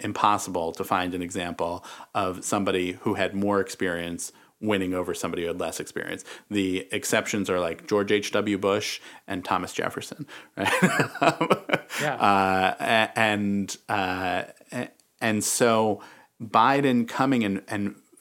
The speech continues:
Speaker 1: making that argument in a way that really worked,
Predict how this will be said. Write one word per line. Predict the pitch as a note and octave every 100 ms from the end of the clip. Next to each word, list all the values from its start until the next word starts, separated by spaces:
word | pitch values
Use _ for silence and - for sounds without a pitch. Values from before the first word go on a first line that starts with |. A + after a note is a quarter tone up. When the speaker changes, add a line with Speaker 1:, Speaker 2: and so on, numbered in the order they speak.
| - _ -
Speaker 1:
making | A2+ A#2+ B2 C3
that | A#2 G#2+
argument | A2 A#2 A2+ E2 E2 - _
in | G#2+
a | G2
way | G2 G#2
that | G#2 G2+
really | G2+ G2+ F2+
worked, | G2 F#2 C2 - -